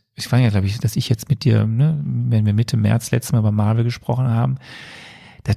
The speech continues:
tat jetzt auch mal gut, so lang mal <laughs> Marvel, weil was anderes wieder zu machen und nicht nur sich mit dem M C U zu beschäftigen. Ich freue mich jetzt wieder, aber es ist eine Übersättigung gewesen, auf jeden Fall.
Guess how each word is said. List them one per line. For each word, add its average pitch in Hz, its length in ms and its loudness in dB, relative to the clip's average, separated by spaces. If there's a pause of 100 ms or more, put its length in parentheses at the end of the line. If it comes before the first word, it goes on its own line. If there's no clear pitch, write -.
tat - 340 0
jetzt - 200 -2
auch 131 100 0
mal 131 140 0
gut, 139 280 -2
so 120 160 2
lang 104 280 2
mal 107 240 4 (100)
<laughs> - 80 -14
Marvel, 92 340 0 (200)
weil 135 120 0
was 165 120 0
anderes 143 440 0
wieder 104 200 2
zu - 140 -8
machen 104 280 -4
und 139 180 0
nicht 160 280 0
nur 113 220 4
sich 98 180 -2
mit 117 120 0
dem - 120 -4
M 139 160 0
C 90 240 -2
U - 20 2
zu - 180 -6
beschäftigen. 92 640 -6
Ich - 120 -6
freue 156 180 0
mich 247 100 -2
jetzt 247 180 -4
wieder, 254 260 -2 (520)
aber 139 440 -2 (500)
es - 220 -6
ist 180 200 -2
eine 170 160 2
Übersättigung 143 720 0 (180)
gewesen, 95 460 -4
auf 104 140 -6
jeden 98 200 -6
Fall. 113 300 -10